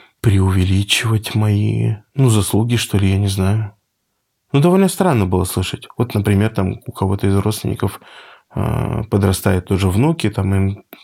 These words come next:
там, пятнадцать, шестнадцать, семнадцать лет, они стали в старших классах там уходить из дому и где-то гулять до утра. И мама часто причитает и говорит о том, что «вы же у меня такие не были». Мне это очень странно слышать. <laughs> У меня брат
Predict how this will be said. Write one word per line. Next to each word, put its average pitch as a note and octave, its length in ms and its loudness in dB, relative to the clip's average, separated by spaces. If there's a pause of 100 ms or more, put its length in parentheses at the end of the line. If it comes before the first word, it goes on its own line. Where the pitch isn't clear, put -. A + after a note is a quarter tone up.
там, G2 200 -6
пятнадцать, B2 400 -4
шестнадцать, - 340 -2
семнадцать A2+ 340 -2
лет, G#2 160 -2
они G2 300 -2 (400)
стали G2+ 260 0
в F#2+ 80 0
старших G2+ 380 -2
классах G2+ 340 -2
там - 300 -6
уходить F#2+ 560 -2
из G2 140 0
дому A#2 420 2
и G2 240 -2
где-то G#2 400 -2
гулять A#2+ 400 0
до G2+ 140 2
утра. G2 360 -2 (720)
И G#2+ 100 0
мама G#2+ 440 2 (120)
часто G#2 320 -2
причитает A#2 540 -2
и - 20 0
говорит F#2+ 240 0
о - 100 -16
том, F#2 140 -6
что - 160 -2
«вы A2+ 80 4
же G#2+ 120 0
у - 20 0
меня G#2 160 2
такие G#2+ 280 -2
не B2 120 2
были». G2+ 300 -4 (360)
Мне F#2 220 -2
это F#2 180 0
очень F#2 240 -4
странно F#2+ 400 -4
слышать. - 460 -10 (1400)
<laughs> - 220 -4
У - 20 -12
меня B2+ 120 6
брат G#2 380 2